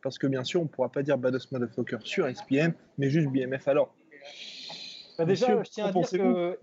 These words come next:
Speaker 2: tu disais que, par exemple, LeBron avait essayé de déposer, euh, Taco Tuesday ou je sais pas trop
Speaker 1: Oui,
Speaker 2: quoi, et que c'était
Speaker 1: oui,
Speaker 2: trop générique.
Speaker 1: Taco Tuesday.
Speaker 2: Ça
Speaker 1: Oui.
Speaker 2: m'étonnerait quand même que Bad Motherfucker, ce soit pas un, complètement un terme générique aussi, hein.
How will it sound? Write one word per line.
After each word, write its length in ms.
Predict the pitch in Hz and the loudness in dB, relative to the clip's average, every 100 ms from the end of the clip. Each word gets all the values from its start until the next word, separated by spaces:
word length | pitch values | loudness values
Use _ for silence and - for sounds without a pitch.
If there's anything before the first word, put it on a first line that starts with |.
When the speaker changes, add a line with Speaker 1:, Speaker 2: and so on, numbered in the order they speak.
| - | -4
Speaker 2:
tu 120 | 185 | 0
disais 340 | 170 190 240 | 2 2 0
que, 260 | 240 180 170 | 0 2 2
par 140 | 160 | 2
exemple, 340 | 175 165 208 170 | 2 2 0 2
LeBron 320 | 170 185 214 | 0 2 0
avait 160 | 160 165 | 0 0
essayé 260 | 156 196 | 0 -2
de 60 | 147 | 0
déposer, 480 | 185 - 185 185 196 | 0 0 -2 2 2
euh, 140 | 151 | 0
Taco 300 | - 185 202 | 0 -2 -2
Tuesday 460 | - 190 170 208 208 | -4 -2 2 2 0
ou 40 | |
je 80 | 170 | -2
sais 60 | 170 | 0
pas 80 | 175 | 0
trop 100 | 156 | 0
Speaker 1:
Oui, 40 | |
Speaker 2:
quoi, 80 | 190 | 0
et 20 | 185 | -2
que 20 | |
c'était 160 | 170 185 | 0 4
Speaker 1:
oui, 60 | |
Speaker 2:
trop 60 | 180 | 4
générique. 320 | 170 196 202 | 4 0 0
Speaker 1:
Taco 120 | 160 - | -6 -8
Tuesday. 600 | - 220 190 185 185 214 - | -2 0 2 2 0 -8 -4
Speaker 2:
Ça 180 | 190 | 2
Speaker 1:
Oui. 60 | 185 | 4
Speaker 2:
m'étonnerait 600 | 214 277 262 254 220 240 | 4 4 0 0 2 0
quand 180 | 240 208 | 2 2
même 220 | 214 220 | 2 0
que 100 | - | -2
Bad 320 | 135 175 202 | 0 0 0
Motherfucker, 680 | 175 190 180 - 175 180 190 | 0 0 0 0 -2 0 0
ce 140 | - 147 | -2 -4
soit 180 | 165 | -2
pas 120 | 165 185 | 0 -2
un, 100 | 131 | -4
complètement 440 | - 185 185 202 175 | -10 -4 -4 -2 -2
un 40 | |
terme 180 | 180 170 | -2 -2
générique 420 | 127 160 160 160 | 0 0 2 0
aussi, 200 | 156 147 | -2 -4
hein. 120 | 131 | -8